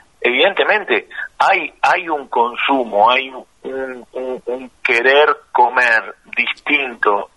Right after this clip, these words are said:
en, en, en la Argentina, porque además Argentina tiene un crisol, que,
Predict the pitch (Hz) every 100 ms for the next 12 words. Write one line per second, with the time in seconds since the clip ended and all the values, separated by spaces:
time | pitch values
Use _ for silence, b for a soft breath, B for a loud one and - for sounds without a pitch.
0 | - 110 104 104 107 107 104 104 104 -
1 | 104 104 104 - - 214 185 156 B B
2 | B 254 277 262 262 - 180 - - 240
3 | - 117 - 214 143 - _ B B B
4 | _ _ - 233 233 - 110 - 233 180
5 | - -